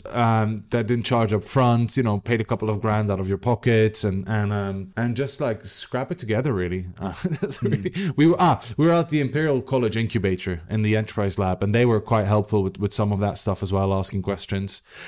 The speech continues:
Speaker 1: I mean, this is what entrepreneurship is, right? You, like, you're
Speaker 2: Mm.
Speaker 1: building a plane as you're flying it. And, and even though you raise ten, ten million pounds or, or fifty, like, that's not gonna stop.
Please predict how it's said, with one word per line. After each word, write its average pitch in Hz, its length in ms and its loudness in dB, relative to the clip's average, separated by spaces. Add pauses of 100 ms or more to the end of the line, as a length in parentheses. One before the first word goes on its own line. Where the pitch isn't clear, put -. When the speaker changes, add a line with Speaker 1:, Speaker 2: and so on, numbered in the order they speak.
(120)
Speaker 1:
I - 60 -4
mean, 147 160 2
this 156 160 2
is 185 100 2
what 175 100 6
entrepreneurship 143 580 2
is, 117 200 2
right? 95 320 0
You, 120 140 4
like, 123 320 0
you're 123 120 4
Speaker 2:
Mm. 104 60 -2
Speaker 1:
building 156 340 4
a 139 60 0
plane 107 560 0
as 113 180 2
you're 104 120 2
flying 95 400 -4
it. - 340 -10
And, 139 260 4 (220)
and 135 140 4
even 170 180 4
though 151 120 4
you 135 280 2
raise 123 300 2
ten, 123 360 -2
ten 123 240 0
million 110 240 2
pounds 117 440 0
or, 107 80 2
or 98 320 0
fifty, 123 440 0
like, 101 200 -2 (320)
that's 165 240 0
not 208 120 2
gonna 143 200 0
stop. - 440 0